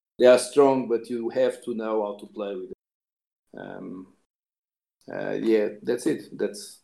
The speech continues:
the, the answer I have for the clergy tiles. It was on purpose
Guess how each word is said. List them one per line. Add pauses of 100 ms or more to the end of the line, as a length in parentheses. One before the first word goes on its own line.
the,
the
answer
I
have
for
the
clergy
tiles. (480)
It
was
on
purpose